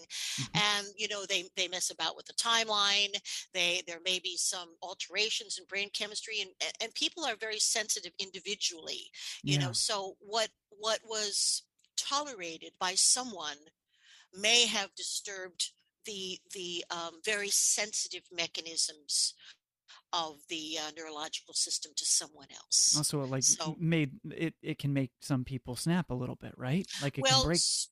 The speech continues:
Speaker 1: some
Speaker 2: s-,
Speaker 1: folks.
Speaker 2: certainly, Jim, and this is probably a subject for a whole nother show, but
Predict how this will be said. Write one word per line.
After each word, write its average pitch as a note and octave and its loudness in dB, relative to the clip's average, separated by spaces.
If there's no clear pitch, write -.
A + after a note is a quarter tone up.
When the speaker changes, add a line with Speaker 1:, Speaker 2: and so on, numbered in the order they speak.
Speaker 1:
some - -6
Speaker 2:
s-, B2 2
Speaker 1:
folks. - -8
Speaker 2:
certainly, G3+ -4
Jim, E3+ -2
and F3 -10
this G3+ -2
is - -2
probably E3 -4
a D3+ -8
subject - -2
for E3+ -12
a - -10
whole E3 -14
nother D3+ -12
show, E3 -6
but E3 -6